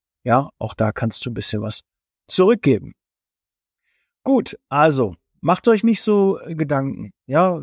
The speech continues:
wenn, ähm, ja, es ein bisschen schwieriger wird bei den Aufträgen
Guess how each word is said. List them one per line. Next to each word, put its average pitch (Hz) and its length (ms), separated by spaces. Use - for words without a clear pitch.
wenn, 208 360
ähm, 151 420
ja, 139 180
es 135 140
ein 156 80
bisschen 151 200
schwieriger 180 460
wird 170 180
bei 160 100
den 160 140
Aufträgen 151 600